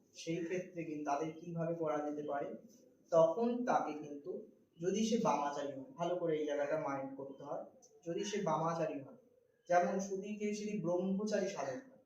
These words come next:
অর্থাৎ লোকনাথ বাবা হয়, তাহলে তারা কি কখনো করে? বামদেব বাবার বিয়ে হয়নি দেখেছে, বামদেব বাবার ভৈরবী ছিল কিনা কজন জানে? চারজন ভৈরবী ছিল। তাহলে সেই তারা কিভাবে করছে? তাহলে সেই ক্ষেত্রে তাকে বলতে চাইছে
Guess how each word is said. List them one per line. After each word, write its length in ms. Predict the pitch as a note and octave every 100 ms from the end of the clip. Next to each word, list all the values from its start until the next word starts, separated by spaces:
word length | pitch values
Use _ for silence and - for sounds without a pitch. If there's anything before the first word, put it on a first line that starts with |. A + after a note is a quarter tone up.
| -
অর্থাৎ 260 | D3 E3+
লোকনাথ 360 | D#3+ D#3 D#3 D3+
বাবা 200 | D3 C#3+
হয়, 120 | C#3 - -
তাহলে 180 | F3+
তারা 200 | F#3 E3+ F3
কি 120 | F3+ E3+
কখনো 260 | E3+ F#3
করে? 220 | F3+ F3 F#3 - - _
বামদেব 400 | D#3+ D#3+ E3+ F3+
বাবার 240 | F3+ F3+ F#3+
বিয়ে 180 | E3+ F#3
হয়নি 180 | F#3+ F3+
দেখেছে, 240 | D#3+ D3+ D3+
বামদেব 300 | D#3+ D#3+ D#3+
বাবার 240 | E3+ F3+ D#3
ভৈরবী 380 | D#3 D#3 E3 F3+
ছিল 180 | F#3 F3+ F3+
কিনা 220 | F3+ F3+
কজন 260 | E3+ D#3+ F3 E3
জানে? 200 | C3+ C3+
চারজন 380 | E3+ D#3+ E3 E3
ভৈরবী 340 | D#3 C#3 C3 -
ছিল। 120 | - - - _ - _
তাহলে 140 | E3+ F3
সেই 260 | - F3 F3
তারা 220 | E3+ F3+
কিভাবে 360 | F#3 E3+ D3+ D3+
করছে? 300 | - - - - - - _ _ -
তাহলে 180 | C#3+
সেই 340 | D3 - E3+ F#3+ G3
ক্ষেত্রে 440 | G#3+ G#3+ A3 A3+ A3+
তাকে 260 | - - D#3
বলতে 280 | D3 C#3+ D3
চাইছে 380 | E3 E3 E3